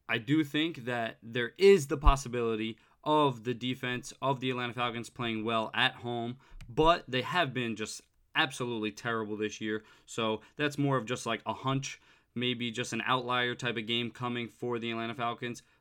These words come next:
But more than likely, statistically speaking, that's not going to happen. What is going to happen is that the Giants and the Falcons are going to be in a shootout that comes down to the wire,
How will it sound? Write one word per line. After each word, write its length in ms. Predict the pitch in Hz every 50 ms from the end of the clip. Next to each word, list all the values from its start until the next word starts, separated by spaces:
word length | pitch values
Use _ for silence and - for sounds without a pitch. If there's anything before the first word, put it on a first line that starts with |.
| _ _ _ -
But 320 | 151 151 165 180 - - _ -
more 220 | 120 131 139 143
than 140 | 131 123 117
likely, 500 | 120 135 147 147 - 165 165 170 160 139
statistically 640 | - - - 113 - - 147 143 139 135 127 139 131
speaking, 580 | 135 - - 147 147 147 147 147 147 147 143 139 - _ _
that's 220 | - 120 117 - -
not 320 | 117 120 120 117 117 117
going 220 | 120 113 110 107 104
to 80 | 107
happen. 320 | 101 101 95 - - 95 95
What 140 | 101 101
is 240 | 110 139 165 156 139
going 240 | 117 123 123 120 113
to 80 | 117 113
happen 280 | 113 113 110 113 110
is 120 | 110 98 -
that 160 | 107 101 -
the 60 | 104
Giants 380 | 90 - 117 120 123 135 135 -
and 100 | 123 120
the 40 | 117
Falcons 460 | - 120 110 110 107 98 104 104 -
are 140 | 113 110 101
going 280 | 104 107 104 104 101
to 100 | - 110
be 200 | 98 101 101 101
in 60 | 101 104
a 120 | 104 104
shootout 640 | 104 - - - 165 160 143 120 107 101 104 104 -
that 140 | 107 104 -
comes 240 | 135 139 139 131
down 160 | 120 135 131 127
to 80 | - 127
the 100 | 120 117
wire, 420 | 110 110 110 110 110 113 110 107